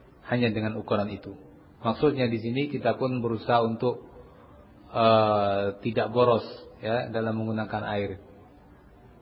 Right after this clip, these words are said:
Secukupnya. أيضًا سؤال الشيخ بالنسبة للوزن. هذا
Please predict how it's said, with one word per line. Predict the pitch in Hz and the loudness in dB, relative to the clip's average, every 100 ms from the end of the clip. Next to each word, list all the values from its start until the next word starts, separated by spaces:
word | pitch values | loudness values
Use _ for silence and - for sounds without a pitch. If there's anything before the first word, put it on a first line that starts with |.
| - - - - - - - - - - - - - - - | -20 -20 -20 -20 -20 -20 -20 -20 -20 -20 -20 -20 -20 -20 -14
Secukupnya. | 110 110 104 107 107 92 - - - - - - - - - - - - - - | -12 -10 -8 -6 -6 -10 -12 -20 -20 -20 -20 -20 -20 -20 -20 -20 -20 -20 -20 -16
أيضًا | 101 104 110 104 | -10 -6 -6 -8
سؤال | 110 110 | -6 -6
الشيخ | 104 101 117 110 | -6 -10 -12 -12
بالنسبة | 107 107 - 104 | -12 -12 -12 -12
للوزن. | 110 104 104 104 113 104 101 101 - - - 104 | -10 -10 -10 -8 -6 -6 -8 -12 -20 -20 -20 -18
هذا | 98 101 | -14 -10